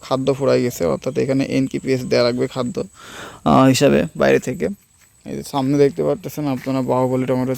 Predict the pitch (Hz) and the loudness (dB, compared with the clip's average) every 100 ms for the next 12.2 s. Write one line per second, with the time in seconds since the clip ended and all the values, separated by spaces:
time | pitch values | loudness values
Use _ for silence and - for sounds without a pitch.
0 | - 127 185 _ _ - - - - 165 | 0 0 0 _ _ -20 -2 -2 -2 0
1 | 160 165 165 151 165 165 156 160 165 156 | 4 4 4 4 4 4 2 2 0 2
2 | 160 160 151 156 147 143 139 135 143 135 | 2 2 0 -2 0 0 2 0 0 0
3 | 139 143 135 139 135 143 139 139 135 135 | 2 2 4 4 6 4 2 2 2 0
4 | 135 135 - 135 131 - 131 135 127 131 | -2 -2 0 0 0 -2 -2 -2 0 2
5 | 139 139 135 143 143 143 170 - 131 131 | 6 6 6 6 6 4 0 -4 -4 -2
6 | 143 127 131 131 135 175 _ _ - 127 | -4 -2 -2 -2 -4 -4 _ _ -8 0
7 | 131 127 131 139 135 139 135 139 139 135 | 2 4 4 4 2 0 0 0 0 0
8 | - 151 147 143 139 135 135 131 - 202 | 0 4 6 6 4 2 0 0 -4 -6
9 | - - - _ 143 135 139 147 147 165 | -8 -20 -20 _ -8 -6 0 0 2 2
10 | 151 - 156 156 151 147 151 143 135 143 | 2 2 0 0 4 4 6 4 0 -2
11 | 143 139 135 135 139 131 127 127 135 135 | 0 2 2 2 0 2 2 2 2 0
12 | 131 | -2